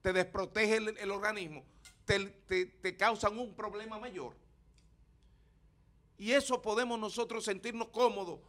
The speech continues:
con una seguridad social que no asegura nada.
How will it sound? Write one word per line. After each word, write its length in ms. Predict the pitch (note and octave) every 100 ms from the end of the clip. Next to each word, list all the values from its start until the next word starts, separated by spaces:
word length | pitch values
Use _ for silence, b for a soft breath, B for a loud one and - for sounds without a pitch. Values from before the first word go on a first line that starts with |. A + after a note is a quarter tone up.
| b b
con 180 | G3+ G3+
una 160 | B3+ A3+
seguridad 440 | G#3+ G#3+ G#3+ G#3
social 440 | G3+ F#3 G#3 G3
que 140 | E3 F#3+
no 360 | G3 A#3 A#3 B B -
asegura 600 | G3 F#3+ G3+ F#3 B3 A3+
nada. 420 | A#3 A#3+ C#3 F2+